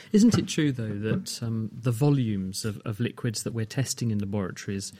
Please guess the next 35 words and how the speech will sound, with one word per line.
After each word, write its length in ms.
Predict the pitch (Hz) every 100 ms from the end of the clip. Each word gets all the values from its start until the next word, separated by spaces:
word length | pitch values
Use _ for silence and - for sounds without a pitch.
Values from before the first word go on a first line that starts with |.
| -
for 160 | - -
many 300 | 120 131 123
of 140 | 110
the 40 | 113
modern 320 | 110 - 107
tests, 380 | - 120 - 113
like 160 | -
D 140 | 127 117
N 100 | 117
A 100 | 117
tests 320 | - 113 -
and 100 | 107
things, 220 | 104 104
are 80 | 110
really, 440 | 123 151 180 147
really 280 | 139 135 117
small? 560 | - - 135 90 82 95 - - - -
And 180 | 123 127
we're 100 | 131
doing 320 | 131 131 123 131
l-, 120 | 151
many, 360 | - 156 175 156
many 220 | 151 143
hundreds 500 | 127 156 135 117 -
of 120 | 117
test 280 | - 135 -
tubes 280 | - 113 117
all 160 | 127 120
in 120 | 120
a 40 |
row, 160 | 127 117
all 160 | 113
at 80 | 117
once, 300 | 127 104 -
and 200 | 123 107